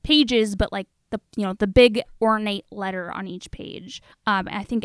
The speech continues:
as, as I finish this, it's just a square black leather-bound book, uh, that says the A B Cs of piracy on it, and as I'm, like, flipping through the pages, the ink kind of, like,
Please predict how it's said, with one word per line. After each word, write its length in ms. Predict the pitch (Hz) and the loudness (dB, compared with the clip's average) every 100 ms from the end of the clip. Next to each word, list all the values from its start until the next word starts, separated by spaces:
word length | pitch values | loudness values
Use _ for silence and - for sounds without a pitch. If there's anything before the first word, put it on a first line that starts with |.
| - | -4
as, 300 | 208 196 202 - | -4 -4 -6 -6
as 180 | 196 | -6
I 80 | 196 | -6
finish 340 | 185 233 220 - | -4 -2 -2 -4
this, 260 | 208 - | -8 -6
it's 200 | 208 - | -10 -12
just 320 | - 208 - - | -10 -10 -10 -12
a 380 | 202 196 185 190 _ | -10 -8 -10 -14 _
square 1040 | _ - - - 220 240 254 247 254 247 247 - _ | _ -14 -8 0 2 4 2 2 2 2 0 -6 _
black 480 | - 214 220 220 - | -4 4 4 4 -2
leather-bound 640 | 233 208 214 208 196 196 185 | -2 2 2 4 2 0 2
book, 340 | 185 185 - - - _ | 0 0 -8 -20 -20 _
uh, 200 | 202 190 | -10 -10
that 240 | 196 190 - | -8 -10 -6
says 500 | 202 190 185 196 - _ _ | -2 -2 -4 -8 -12 _ _
the 300 | 226 202 208 - | -10 -4 -2 0
A 120 | 226 | 0
B 160 | 233 | 0
Cs 280 | 233 233 220 | -2 -2 -2
of 120 | 208 | -4
piracy 600 | - 196 180 180 - 180 185 | -2 -4 -4 -6 -10 -10 -8
on 200 | 165 180 | -8 -8
it, 200 | 170 - | -10 -10
and 340 | 185 175 170 - _ _ - | -12 -10 -10 -14 _ _ 0
as 220 | 196 196 | 2 2
I'm, 180 | 202 185 | -2 -2
like, 200 | 185 - | -6 -10
flipping 400 | - 226 226 220 | -6 -4 -2 -2
through 140 | 214 | 0
the 100 | 196 | -2
pages, 460 | - 202 202 190 185 | -2 -4 -2 -2 -4
the 140 | 190 | -8
ink 340 | - 190 - - | -6 -8 -8 -16
kind 260 | - 202 202 | -6 -2 -2
of, 80 | |
like, 340 | 196 175 - | -4 -8 -10